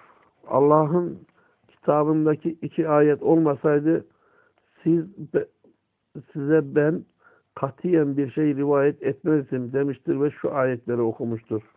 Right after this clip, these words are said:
Hakikat indirdiğimiz o açık açık ayetlerimizi ve doğruyu biz kitapta insanlara onu pek aşikar surette bildirdikten sonra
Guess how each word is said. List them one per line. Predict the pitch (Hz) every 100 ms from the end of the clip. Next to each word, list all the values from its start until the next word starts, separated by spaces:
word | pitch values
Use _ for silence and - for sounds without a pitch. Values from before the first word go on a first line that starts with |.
| _ _ _ _ - _ _ _ _
Hakikat | - 151 147 165 156 - 175 - _ -
indirdiğimiz | 147 151 156 156 160 160 156
o | 139 165 -
açık | 151 - 226 -
açık | 135 139 -
ayetlerimizi | 131 143 151 151 147 147 147 135 151 - _ _ _ _ _ _
ve | 123 147 160 160 -
doğruyu | 143 147 143 143 139 180 -
biz | 139 147 156 _
kitapta | - - 143 - 156 151 120 - _ _ _ _ _
insanlara | - 139 139 147 151 156 151 160 180 -
onu | - 156 156 156
pek | - 170 -
aşikar | 135 143 - - 175 170
surette | - 147 143 127 147 143
bildirdikten | 143 139 143 143 127 135 135 - _ - 147 175
sonra | 170 - 139 127 127 143